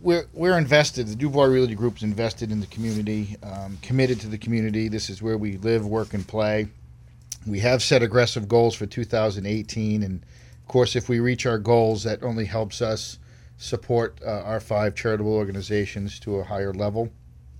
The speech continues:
Uh, and the way your listeners can help us, uh,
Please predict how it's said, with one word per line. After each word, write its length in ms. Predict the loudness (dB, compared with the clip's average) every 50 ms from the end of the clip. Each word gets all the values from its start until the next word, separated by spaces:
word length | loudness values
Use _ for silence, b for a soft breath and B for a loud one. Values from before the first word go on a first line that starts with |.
| -20 -20 -20 -20 -20 -20 -20 b b b b b b b
Uh, 260 | 0 0 2 2 0 0 0
and 420 | 2 2 4 2 2 0 -2 -6 -10 -16 -18 -10 -2
the 60 | 2
way 240 | 6 8 8 8 8
your 240 | 6 6 2 2
listeners 480 | 4 2 2 0 0 -4 -4 -4 -4 -4
can 160 | -4 -4 -2
help 280 | 0 0 0 0 0 0
us, 300 | -2 0 -2 -2 -6 -6
uh, 180 | -4 -4 -4